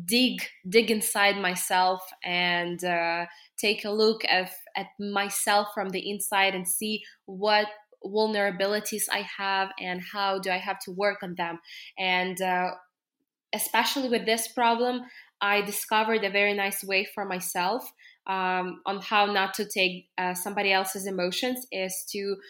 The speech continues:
certainly, I, I ima-, I bas-, I built an imaginal-, imaginable wall between me and that person, and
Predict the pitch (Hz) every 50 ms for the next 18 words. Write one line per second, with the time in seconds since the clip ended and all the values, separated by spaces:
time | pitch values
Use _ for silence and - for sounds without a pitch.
0 | - - - _ _ _ - - 247 233 240 262 254 262 254 247 247 262 254 247
1 | 247 247 247 - - _ - 233 247 247 240 - - 233 247 240 233 220 226 -
2 | 226 240 226 214 262 302 330 - - 226 220 220 - 233 269 269 - - - 233
3 | 220 214 220 214 220 233 226 247 254 254 254 247 233 - - _ _ _ _ _
4 | 240 226 226 226 233 247 247 254 254 220 233 226 214 185 180 185 175 180 190 214
5 | 247 277 277 233 220 - - - 214 214 208 202 196 202 208 208 208 196 - 202
6 | 190 196 190 190 - - 196 190 185 - - - 262 294 311 302 - - - -
7 | - _ _ - 196 196 196 196 196 196 196 196 196